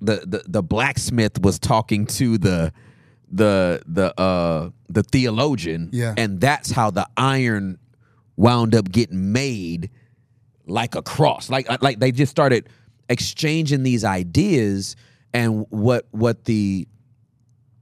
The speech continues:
Speaker 1: w-, w-, one of, one of the messages, core messages in the book is that, um, innovation is at the, is at the intersectionality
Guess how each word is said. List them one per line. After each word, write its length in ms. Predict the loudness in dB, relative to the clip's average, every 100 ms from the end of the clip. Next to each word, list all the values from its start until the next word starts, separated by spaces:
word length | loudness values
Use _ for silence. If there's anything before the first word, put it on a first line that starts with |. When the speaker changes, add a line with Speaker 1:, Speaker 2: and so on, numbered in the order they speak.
| -18 -12
Speaker 1:
w-, 120 | -12
w-, 260 | -10 -12 -12
one 320 | 0 4 4
of, 100 | 4 2
one 160 | 2 2
of 160 | 0
the 420 | 0 2 2 0 -4 -8
messages, 720 | -2 0 0 -2 0 0 0
core 260 | 0 2 2
messages 420 | 2 -2 -2 -4
in 80 | -2
the 100 | -4
book 280 | 2 2 2
is 160 | -2 0
that, 320 | 0 0 -2 _ _ _ _ _
um, 300 | -2 0 -2 -6 _
innovation 1120 | -2 0 0 -4 -4 -2 0 -2 -4 -4 -4 0
is 220 | 0 0
at 240 | 0 -2
the, 180 | -4 -8 -10 _ _ _
is 180 | -2 0
at 160 | 0 -2
the 100 | -6
intersectionality 1300 | -4 -4 -2 -6 -4 -6 -6 -2 0 2 0 0 -2